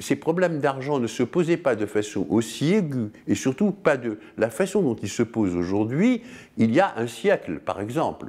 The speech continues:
Pourquoi ? Eh bien, tout simplement parce qu'il y a un siècle, les, les couples, euh, étaient toujours dans la même logique qui a, qui a,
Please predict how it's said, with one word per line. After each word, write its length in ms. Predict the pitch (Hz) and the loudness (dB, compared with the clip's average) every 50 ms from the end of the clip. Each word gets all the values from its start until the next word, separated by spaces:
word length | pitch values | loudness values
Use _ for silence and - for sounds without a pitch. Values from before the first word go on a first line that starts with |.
| - - | -8 -4
Pourquoi ? 460 | - 101 - - - 104 87 82 - - - - - | -4 -4 -2 0 2 2 2 2 -2 -8 -12 -6 -2
Eh 40 | 98 | 0
bien, 140 | 107 135 139 | 2 2 2
tout 100 | 139 143 | 2 0
simplement 440 | - - 117 95 - 90 156 208 233 | -4 -4 -4 -2 -2 0 0 0 0
parce 260 | - 135 127 - - | -2 -4 -6 -6 -6
qu'il 140 | - 107 139 | -4 0 0
y 60 | 190 | 2
a 60 | 170 | 2
un 120 | 113 90 | 0 -2
siècle, 560 | - - - - 202 247 254 254 - 233 233 226 - - - - - - - - | -6 -6 -2 0 2 2 2 0 0 -2 -2 -2 -6 -14 -16 -16 -16 -14 -6 -2
les, 280 | - 101 107 95 - - - | 2 2 2 2 0 -2 -2
les 180 | 92 104 87 | 0 0 0
couples, 440 | - - - 233 - - 117 101 98 - - - - _ - - | 0 0 0 0 0 0 0 -2 -2 -2 -6 -20 -20 _ -8 -2
euh, 160 | - - - - | 0 0 0 2
étaient 360 | - 95 98 101 101 - 113 110 | 2 2 2 2 0 0 0 0
toujours 580 | 113 - 113 107 107 127 190 247 269 233 - - - - - - | 0 -4 -6 -4 0 2 2 4 2 2 -2 -6 -16 -14 -6 0
dans 340 | 104 127 135 117 107 - - - - - _ - | 2 2 2 2 0 -6 -10 -18 -20 -16 _ -2
la 200 | 92 104 104 110 | 0 2 2 2
même 320 | 131 196 240 233 214 180 | 4 2 4 4 2 2
logique 680 | 170 165 165 165 151 139 143 196 262 254 - - - | 4 4 4 4 2 0 0 -2 -2 -2 -4 -12 -10
qui 160 | - - 117 | -2 2 4
a, 180 | 123 113 107 104 - - - - - - 104 | 4 4 2 0 -4 -14 -16 -14 -14 -14 -6
qui 120 | - - 101 | 0 2 2
a, 140 | 98 98 | 4 2